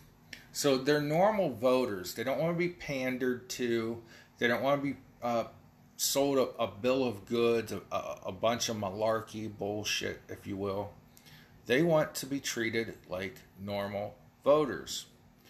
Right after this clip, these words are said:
They want you to talk to them about normal issues, not, "This is the issues that some white guy determined,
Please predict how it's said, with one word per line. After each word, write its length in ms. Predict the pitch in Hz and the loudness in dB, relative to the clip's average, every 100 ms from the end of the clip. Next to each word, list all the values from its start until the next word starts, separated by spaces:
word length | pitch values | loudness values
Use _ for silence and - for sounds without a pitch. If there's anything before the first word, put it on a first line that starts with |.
| - - _ _ | -20 -20 _ _
They 140 | - 104 | -6 -4
want 380 | 104 104 - 110 | -2 -4 -4 -6
you 60 | |
to 320 | 101 - 107 107 | -6 -4 -4 -6
talk 400 | - 107 107 117 - | 0 4 4 2 0
to 60 | |
them 180 | 117 113 | 0 2
about 480 | 90 101 101 - 95 | 0 0 0 -2 -6
normal 460 | 98 98 107 113 - | -4 -4 -2 -4 -2
issues, 680 | 139 139 - 90 69 - - - - - | -2 0 -2 -4 -10 -12 -14 -20 -20 -6
not, 360 | 113 117 - - - - _ - | 2 2 2 -4 -20 -20 _ -6
"This 240 | 101 - | -2 0
is 140 | 131 - | 0 -4
the 180 | 101 - | -8 -4
issues 440 | 113 - 123 110 98 | -2 0 0 -2 -4
that 280 | 92 - - - - - - | -6 -8 -16 -20 -20 -18 -8
some 420 | - 117 117 98 | 0 2 2 0
white 320 | 90 120 123 | 0 0 -4
guy 540 | - 95 95 92 92 101 - - - - | -4 0 2 0 -2 -4 -16 -20 -20 -10
determined, 880 | 101 - - 135 131 98 92 95 | -8 -2 2 4 4 0 -6 -10